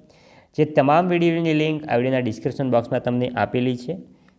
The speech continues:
તો ત્યાં જઈને તમે તમામે તમામ વીડિયો જોઈ શકો છો. અને હા મિત્રો,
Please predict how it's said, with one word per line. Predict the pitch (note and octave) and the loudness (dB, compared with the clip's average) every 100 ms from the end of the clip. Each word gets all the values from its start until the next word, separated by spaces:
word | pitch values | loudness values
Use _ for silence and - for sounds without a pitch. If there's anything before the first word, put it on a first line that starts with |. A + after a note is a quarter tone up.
| - | -12
તો | A2+ | -6
ત્યાં | - D#3+ | 4 4
જઈને | F3 F3 E3 | 4 0 0
તમે | D#3 D3 | 0 0
તમામે | C#3 A#2 A#2 | 0 0 -2
તમામ | A2+ A2+ B2+ | -2 -2 -2
વીડિયો | A#2+ A2 A2+ E3 - - | -2 -2 -2 -2 -6 -12
જોઈ | A2+ C3 B2 | -6 0 2
શકો | - G2+ A2 | 0 -4 -6
છો. | G2+ G#2+ A#2 - _ _ _ _ _ _ _ - | -8 -10 -14 -18 _ _ _ _ _ _ _ -2
અને | A#2 | 2
હા | A#2+ C3 | 4 2
મિત્રો, | E3 D#3+ F3 | 2 2 0